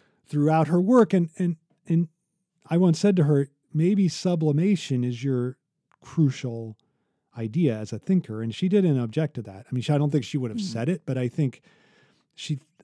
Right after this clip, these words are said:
Speaker 1: I think that that's right. And it's this sublimation that makes our th-, thing. What, that, that's what gives us, it's this act through which we make something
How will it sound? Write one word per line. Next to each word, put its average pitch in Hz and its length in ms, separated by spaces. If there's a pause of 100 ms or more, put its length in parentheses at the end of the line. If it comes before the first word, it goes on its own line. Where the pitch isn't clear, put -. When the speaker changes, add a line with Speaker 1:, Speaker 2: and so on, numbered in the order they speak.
Speaker 1:
I - 40
think 151 240
that 131 140
that's 120 280
right. 143 320
And 127 140
it's 131 260
this 135 140
sublimation 151 920
that 120 180 (180)
makes 143 380
our 123 140
th-, - 120 (340)
thing. 110 460
What, 135 220
that, 135 240
that's 143 180
what 135 160
gives 143 260
us, 135 120
it's 147 160
this 135 240
act 147 360
through 135 220
which 131 260
we 131 340 (340)
make 139 260
something 135 640